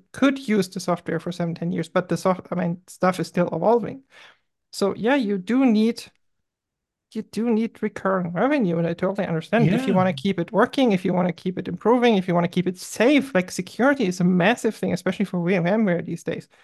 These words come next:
Speaker 2: Yes.
Speaker 1: Massive investment, ongoing investment. I totally understand it. But I still think, with all of that said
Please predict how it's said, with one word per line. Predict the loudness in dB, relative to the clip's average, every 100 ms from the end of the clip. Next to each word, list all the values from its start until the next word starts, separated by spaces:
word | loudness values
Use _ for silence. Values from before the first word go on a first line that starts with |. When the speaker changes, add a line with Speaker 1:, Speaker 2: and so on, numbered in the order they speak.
| -20 _ _ -4
Speaker 2:
Yes. | 0 2
Speaker 1:
Massive | 2 2 0
investment, | 2 0 0 -2 -2
ongoing | 2 2 4 2 2
investment. | -2 -4 -6 -8 -12 -14 _
I | -8
totally | -6 -2 -2 0
understand | 0 -2 -4 -2 -2
it. | -2 -8 _ _ _ _ _
But | -4 -2
I | -2 -2
still | -2 -2 -2
think, | -2 -6 -6 -10 _ _ _ _ _ _
with | -6 -6 -2
all | 0
of | 0 2
that | 0 0
said | -2 -2 -2 -6